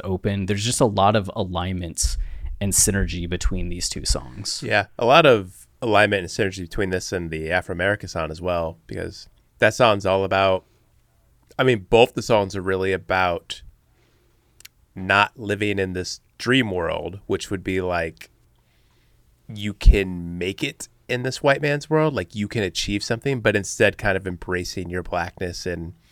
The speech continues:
Speaker 2: realizing the power you have outside of the white man's world. Like, it's about recognizing your blackness as opposed to your non-whiteness. And that's a big tension of Tupac's song, is he's in prison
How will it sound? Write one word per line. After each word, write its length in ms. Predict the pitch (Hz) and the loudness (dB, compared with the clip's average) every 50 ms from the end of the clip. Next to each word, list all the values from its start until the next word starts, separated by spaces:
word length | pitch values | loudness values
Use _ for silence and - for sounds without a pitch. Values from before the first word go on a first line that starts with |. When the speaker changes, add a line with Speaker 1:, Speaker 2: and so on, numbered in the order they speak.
| _ _ _ _ _ _ _ _ - | _ _ _ _ _ _ _ _ -20
Speaker 2:
realizing 720 | 120 113 95 95 98 95 101 98 95 95 98 - - 98 92 | -18 -12 -6 -2 0 2 2 2 2 0 0 -2 -4 -6 -8
the 80 | 90 | -6
power 420 | - - - 95 90 90 90 87 87 | -6 -2 0 0 2 2 0 -2 -6
you 240 | 82 85 95 92 | -6 -8 -8 -8
have 640 | - - - 87 87 90 87 85 85 85 - - - _ _ _ _ _ - _ | -8 -6 -4 -2 0 0 0 -2 -6 -10 -16 -20 -20 _ _ _ _ _ -6 _
outside 560 | 107 104 - - - - 135 117 110 104 98 95 | -4 -4 -4 -6 -2 2 4 6 6 4 2 0
of 120 | 90 - | -4 -8
the 80 | - 92 | -6 -4
white 180 | 90 85 82 | -4 -4 -4
man's 180 | 87 87 82 - | -4 -8 -10 -8
world. 100 | 101 110 | -8 -8
Like, 100 | 107 - | -4 -4
it's 140 | 123 - - | -6 -4 0
about 280 | - - 127 131 113 120 | 2 4 4 4 4 2
recognizing 680 | 117 - - 113 110 107 101 101 98 104 107 98 95 92 | 0 0 0 0 2 2 2 2 0 -2 -6 -6 -6 -2
your 200 | 95 98 98 92 | 0 0 0 0
blackness 600 | - 90 92 90 90 90 - 104 92 90 - - | -2 0 0 0 0 0 -4 -6 -6 -6 -8 -6
as 240 | - 104 101 - | -6 -6 -6 -6
opposed 340 | - - 95 95 87 - - | -10 -8 -8 -8 -8 -8 -10
to 80 | - 90 | -8 -8
your 100 | 82 80 | -6 -6
non-whiteness. 1000 | 82 82 82 80 82 80 85 82 - - 69 69 - - - - - - - - - - _ _ _ _ - _ - _ - - _ | -4 -6 -6 -6 -6 -6 -6 -6 -6 -8 -12 -12 -12 -10 -12 -12 -12 -14 -16 -20 -20 -20 _ _ _ _ -20 _ -20 _ -20 -8 _
And 440 | 95 92 92 87 85 85 85 87 - - - - - | -2 0 0 0 0 0 -2 -6 -8 -12 -18 -4 2
that's 180 | - 113 - - | 2 2 4 2
a 40 | 113 | 2
big 220 | 101 113 110 - | 2 0 0 4
tension 380 | - - 110 101 - - 101 95 | 4 4 4 4 0 -2 -2 -2
of 200 | 90 - - - | 0 -2 -4 -4
Tupac's 420 | - - 120 - 110 90 - - - | -4 -4 0 2 2 2 2 -2 -2
song, 280 | 98 90 87 85 85 | -2 -2 0 -2 -4
is 300 | 85 80 80 - - - - - - - - - - | -6 -6 -8 -10 -14 -14 -18 -20 -20 -20 -20 -20 -18
he's 260 | - - 113 104 101 | -6 -4 -4 0 0
in 120 | 107 95 | -2 -2
prison 680 | 90 - - 120 117 104 107 98 92 87 90 87 87 | -2 0 2 2 2 2 0 0 -2 -2 -2 -6 -8